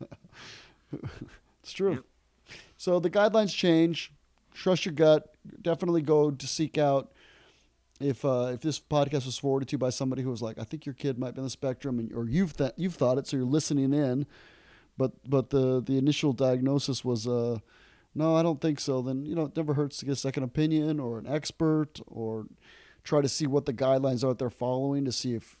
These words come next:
Speaker 1: you know, if you disagree with their assessment. People make mistakes. So, yeah, that's what I think. What do you think, Bud?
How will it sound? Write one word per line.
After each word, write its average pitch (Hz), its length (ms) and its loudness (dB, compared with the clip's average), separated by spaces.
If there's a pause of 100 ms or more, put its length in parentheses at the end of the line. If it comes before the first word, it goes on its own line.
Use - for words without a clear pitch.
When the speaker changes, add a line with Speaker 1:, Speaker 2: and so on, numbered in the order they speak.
Speaker 1:
you 123 120 -4
know, 104 80 -4
if - 140 -12
you 127 80 0
disagree 120 420 -4
with 127 140 -2
their 110 120 -4
assessment. 135 580 -4
People 135 180 -6
make 127 180 -4
mistakes. - 800 -6 (460)
So, - 340 -16
yeah, 64 140 -14
that's 120 160 -10
what 123 100 -2
I 113 40 -2
think. 110 160 -10
What 170 60 2
do 202 60 0
you 185 80 0
think, 110 200 -4
Bud? 110 180 -8